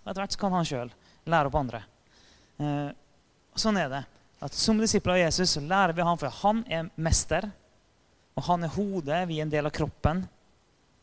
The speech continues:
Så, «Men dere skal få kraft når Den Hellige Ånd kommer over dere.» Så fylt av Den Hellige Ånd, som disipler så er vi fylt av Den Hellige Ånd, vi får kraft av han, og så skal vi være vitner.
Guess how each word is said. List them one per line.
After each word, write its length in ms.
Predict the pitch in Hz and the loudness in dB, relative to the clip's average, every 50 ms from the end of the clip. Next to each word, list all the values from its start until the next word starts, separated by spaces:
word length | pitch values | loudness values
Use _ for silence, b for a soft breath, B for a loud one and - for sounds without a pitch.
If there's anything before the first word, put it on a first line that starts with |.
| _ _ _ _ _ _ _ _ _ _ _ _ _ _ _ _ _ _ _ B B B B B B B B B B B B B B B B B - | _ _ _ _ _ _ _ _ _ _ _ _ _ _ _ _ _ _ _ B B B B B B B B B B B B B B B B B -10
Så, 80 | - 160 | -6 -4
«Men 140 | 156 175 185 | -2 0 2
dere 140 | 202 202 190 | 2 2 2
skal 140 | - 214 190 | 2 2 0
få 80 | 202 - | 0 2
kraft 280 | 185 185 - - - | 2 2 2 2 -2
når 140 | 170 165 165 | -4 -4 -4
Den 80 | 151 127 | -2 -2
Hellige 320 | - 170 156 143 139 147 | -4 -4 -4 -4 -6 -6
Ånd 220 | 156 151 151 151 - | -6 -6 -8 -8 -6
kommer 240 | - 156 143 139 139 | -4 -4 0 0 2
over 240 | 135 127 117 123 120 | 2 2 0 -2 -4
dere.» 240 | 123 120 117 131 123 - - - _ _ _ _ _ _ - - _ _ _ _ _ b b b b b b b b b b b b b _ | -4 -4 -6 -6 -8 -10 -14 -18 _ _ _ _ _ _ -20 -20 _ _ _ _ _ b b b b b b b b b b b b b _
Så 140 | - 147 139 | -10 -8 -4
fylt 320 | - - 233 233 214 - | -2 0 0 0 2 0
av 80 | 214 202 | 0 2
Den 80 | 190 196 | 2 2
Hellige 220 | 180 151 143 139 | 2 0 0 -4
Ånd, 200 | 143 139 135 123 - - _ _ _ - | -4 -6 -10 -14 -16 -20 _ _ _ -10
som 160 | - 190 180 170 | -6 -6 -4 -2
disipler 320 | - - 151 - 135 131 | -2 -2 -2 -4 -4 -6
så 120 | - 151 | -6 -6
er 80 | 139 - | -6 -8
vi 60 | - | -4
fylt 260 | - - 208 202 - | 0 0 0 0 0
av 80 | 196 190 | -2 -2
Den 80 | 185 190 | 0 0
Hellige 200 | 185 180 175 180 | 0 0 0 0
Ånd, 200 | 202 208 185 143 | -2 -2 -4 -6
vi 80 | 135 | -8
får 320 | - - - 190 190 180 - | -8 -4 -2 -2 -2 0 0
kraft 280 | 180 180 170 - - | 0 -2 0 -2 -4
av 120 | 170 165 160 | -2 0 0
han, 240 | 170 175 190 208 202 B B B B B B B B B _ | 0 0 0 -2 -4 B B B B B B B B B _
og 100 | 147 131 | -6 -4
så 100 | 139 - | -2 0
skal 180 | 185 170 160 156 | 0 0 0 0
vi 120 | 160 170 - - | -2 -2 -4 -6
være 560 | 156 143 147 196 196 190 180 160 151 165 - - 151 147 151 | -8 -2 0 2 2 4 2 2 0 -2 -4 -6 -10 -8 -6
vitner. 600 | 220 208 - - - - _ - 151 190 202 | -4 -4 -4 -6 -12 -16 _ -2 0 0 0